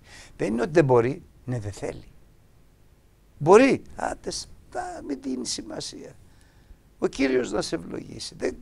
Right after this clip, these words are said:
δεν έχω τίποτα μέσα μου. Λάθος έκανες και εγώ έκανα λάθος. Πόσο όμορφοι αυτοί είναι αυτοί οι άνθρωποι που ό,τι και να τους πούνε, λένε, «Δεν πειράζει, έκανε λάθος, δεν κατάλαβε».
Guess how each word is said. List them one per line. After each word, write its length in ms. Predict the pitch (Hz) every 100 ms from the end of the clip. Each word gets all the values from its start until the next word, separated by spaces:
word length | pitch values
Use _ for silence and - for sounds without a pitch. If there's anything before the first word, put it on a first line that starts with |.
| 269 262
δεν 200 | 262 254
έχω 220 | - -
τίποτα 460 | - - - -
μέσα 340 | - 135 - -
μου. 80 | - - - - -
Λάθος 480 | - 262 247 - -
έκανες 380 | - - - -
και 100 | -
εγώ 200 | 214 254
έκανα 320 | - 165 165
λάθος. 460 | 139 117 - - - - - - -
Πόσο 440 | 220 - - 185
όμορφοι 420 | 170 - - -
αυτοί 420 | - - 76 73 - - -
είναι 220 | 143 156 139
αυτοί 240 | - 156
οι 80 | 131
άνθρωποι 480 | 143 143 131 131 139
που 240 | - 123 - - -
ό,τι 260 | 190 214 262
και 160 | 214
να 160 | 180 175
τους 260 | 175 -
πούνε, 360 | - - 220 - - _ - - _
λένε, 240 | - - 190
«Δεν 140 | 202 -
πειράζει, 600 | 208 196 185 175 - 143
έκανε 340 | - 170 165
λάθος, 460 | 151 175 160 147 -
δεν 140 | -
κατάλαβε». 720 | - - - - - -